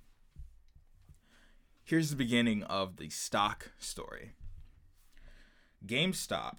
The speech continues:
upper management decided to restructure and rework their company to be more investor friendly and increase their market cap,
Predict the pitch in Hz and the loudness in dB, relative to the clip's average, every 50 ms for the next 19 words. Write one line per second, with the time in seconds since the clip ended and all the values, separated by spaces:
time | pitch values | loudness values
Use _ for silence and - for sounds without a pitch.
0 | - - - - - 143 135 139 127 104 87 76 76 - - 82 80 73 73 - | -10 -4 -4 -2 0 0 0 0 0 0 0 -2 -6 -8 -8 -8 -8 -10 -10 -12
1 | _ - - 85 - - 85 87 95 95 92 76 - - - 107 98 87 85 90 | _ -12 -8 -8 -4 -2 0 0 0 0 -2 -4 -4 -6 -6 -6 -6 -8 -8 -8
2 | 73 - - - - 131 127 - - - - 123 113 113 117 113 110 110 110 - | -4 -2 -2 0 2 2 2 2 2 0 0 2 2 2 2 2 0 -2 -4 -8
3 | _ _ - - - 101 101 98 92 92 98 110 120 120 110 95 104 104 107 - | _ _ -18 -8 -4 -4 -2 -2 -4 0 2 4 4 4 2 2 0 0 0 -2
4 | - 101 98 95 95 - - 98 85 - - 80 73 76 78 73 73 95 101 - | -2 -2 -2 0 -2 -2 -6 -6 -6 -6 -10 -8 -6 -6 -6 -8 -8 -10 -14 -10
5 | - - - 113 92 104 107 104 107 107 104 98 95 90 87 85 90 95 98 - | -8 -6 -4 -4 0 2 2 4 4 4 4 2 0 0 -2 0 0 0 -2 -2
6 | - 95 92 90 90 73 82 - - 117 117 - - 180 160 113 87 65 57 - | -4 -6 -8 -6 -6 -6 -6 -4 -4 -4 -4 -2 0 2 2 2 0 -2 -8 -10
7 | - - - - - - - - - - - 101 101 101 95 90 78 - 98 101 | -12 -14 -18 -20 -20 -20 -20 -20 -10 -2 0 2 2 2 2 0 -2 -2 -4 -4
8 | 95 - - - 143 151 147 - - 107 113 123 120 117 104 98 95 - 78 - | -4 -2 0 2 2 2 2 0 0 2 4 4 6 4 4 2 0 -4 -8 -10
9 | - - 85 69 64 60 - - | -6 -4 -2 -2 -2 -4 -6 -10